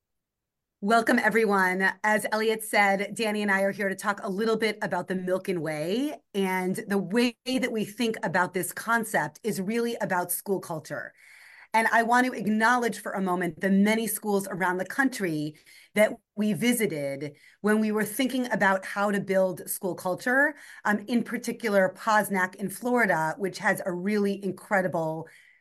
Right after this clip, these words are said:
culture, uh, K through twelve. So we're gonna launch into this presentation, and we look forward to hearing your feedback and your interactions.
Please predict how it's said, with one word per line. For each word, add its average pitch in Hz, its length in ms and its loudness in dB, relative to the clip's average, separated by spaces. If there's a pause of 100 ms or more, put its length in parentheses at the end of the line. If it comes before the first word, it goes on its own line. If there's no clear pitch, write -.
(180)
culture, 175 760 0 (340)
uh, 175 220 -2
K 196 240 -2
through 175 160 -6
twelve. 139 500 -8 (720)
So 208 220 4
we're 202 140 4
gonna 220 200 2
launch 220 360 2
into 262 200 0
this 233 160 -4
presentation, 214 760 0
and 220 80 0
we 196 80 2
look 196 240 -2
forward 202 240 2
to 202 80 -6
hearing 202 340 0
your 180 140 -2
feedback 214 580 2
and 180 100 -4
your 175 120 -2
interactions. 165 760 -10